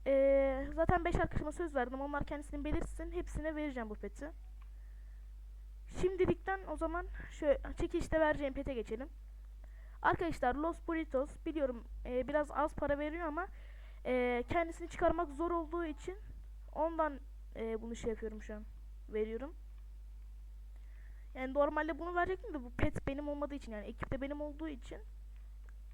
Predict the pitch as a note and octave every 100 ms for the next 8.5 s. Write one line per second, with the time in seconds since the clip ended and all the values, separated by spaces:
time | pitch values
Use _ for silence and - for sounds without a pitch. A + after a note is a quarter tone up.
0 | - D4 - C4+ B3 B3 A#3+ C#4+ D4+ D#4
1 | C#4+ - F#4+ G#4 G#4 C5+ C5+ - - C#4+
2 | D4 A3+ G3+ D4 - - - B3 B3 C4+
3 | C4+ C#4 - - B3 C4 B3+ A3 G3 G3
4 | - - - - - - - - - -
5 | - - - - - - - C#4 C#4+ C#4
6 | C4+ F4 F#4+ E4 C#4+ C4+ C4 C4 B3+ C4
7 | - E4+ - - - - - - C#4+ C#4
8 | C#4 - B3+ A#3+ C#4